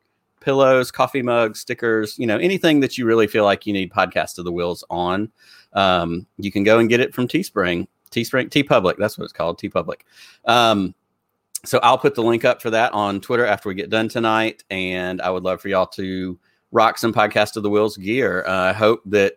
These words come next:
if I make it to Celebration next year, that I'm gonna see somebody wearing a shirt out in the wild, and if I don't make it,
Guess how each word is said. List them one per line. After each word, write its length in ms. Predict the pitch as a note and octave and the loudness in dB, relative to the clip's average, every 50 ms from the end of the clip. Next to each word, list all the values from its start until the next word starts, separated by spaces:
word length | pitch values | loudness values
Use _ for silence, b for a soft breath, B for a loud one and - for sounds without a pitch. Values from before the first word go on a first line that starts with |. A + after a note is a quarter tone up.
| _ | _
if 180 | - B2 C3+ - | -2 0 2 4
I 100 | C#3+ C3+ | 2 4
make 220 | B2+ C3 B2 - | 4 4 2 2
it 80 | - A#2+ | -2 -10
to 60 | A2+ | -4
Celebration 760 | - C3+ A#2 A#2 A2+ G#2+ A2+ A2 A2+ - - B2+ A#2+ A#2+ A#2 | 0 2 2 4 4 4 4 4 2 2 -2 -4 -4 -2 -2
next 320 | A#2 A2+ - - - - | -2 -2 -4 -6 -8 -6
year, 320 | A#2+ A2+ A2+ A2+ A2+ A2 - _ _ _ _ _ _ - | -2 0 2 2 0 0 -4 _ _ _ _ _ _ -2
that 80 | G#2 G#2 | 0 2
I'm 120 | G#2 G#2 | 2 2
gonna 160 | G#2 G#2 G2 | 2 0 -2
see 180 | - - A#2+ G#2+ | -4 -4 -6 -6
somebody 440 | - - A2+ G#2 G#2 G#2 G#2 G2+ G2+ | -4 -4 0 2 2 2 2 0 0
wearing 360 | G2 G#2 G2 G2 G2 G2 G2 | 0 0 2 2 0 0 -2
a 140 | F#2+ F#2+ F#2+ - - | -4 -6 -8 -10 -14
shirt 260 | - - - G#2+ G2 G2 | -10 -4 -2 0 2 2
out 160 | G2 F#2+ - | 2 2 2
in 80 | F#2 | 0
the 60 | G2 F#2 | 0 2
wild, 340 | F#2+ F#2 F#2 F#2 F#2+ F#2 | 4 6 6 6 4 2
and 100 | F#2 F#2 | 0 -2
if 100 | F#2+ - F#2+ | -2 0 0
I 80 | F#2 | 0
don't 260 | F#2 G2 G2+ G2 G2 - | 2 2 0 0 0 0
make 240 | G2+ G2 F#2+ - | 0 0 0 0
it, 100 | G#2+ G2+ | -2 -4